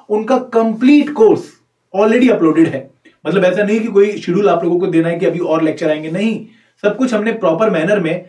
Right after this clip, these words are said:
exam की रिक्वायरमेंट के हिसाब से आप लोगों को दे दिया है। Plus दोस्तों, एक और खास बात कि अभी तक का जो course है, पूरा updated है,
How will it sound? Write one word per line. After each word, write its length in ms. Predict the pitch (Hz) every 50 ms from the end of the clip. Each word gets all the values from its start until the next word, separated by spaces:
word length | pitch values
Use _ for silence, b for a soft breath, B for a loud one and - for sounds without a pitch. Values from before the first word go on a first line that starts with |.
| b b b -
exam 440 | 170 165 147 135 160 202 240 254 254
की 100 | 254 269
रिक्वायरमेंट 480 | 220 196 - 190 170 165 175 180 175 175
के 80 | 180
हिसाब 240 | 170 160 165 151 -
से 300 | - 170 170 185 185 B B B B 147
आप 200 | 151 151 - 160
लोगों 160 | 156 160 160
को 120 | 165 170
दे 160 | - 139 147
दिया 220 | 147 160 175 175 180
है। 320 | 214 254 - - _ _ _ _ _ -
Plus 180 | 277 254 233
दोस्तों, 280 | - 208 202 - 240 202
एक 120 | 196 190
और 80 | 214 208
खास 200 | - - - -
बात 280 | 143 160 - - - B B B B B
कि 100 | 233 214
अभी 260 | - 165 160 - 208
तक 160 | 214 247 226
का 100 | 226 240
जो 120 | 214 226 220
course 260 | - 202 202 196 247
है, 100 | 240 220
पूरा 160 | 220 233 220
updated 360 | 196 165 165 165 160 175 151
है, 180 | 127 - -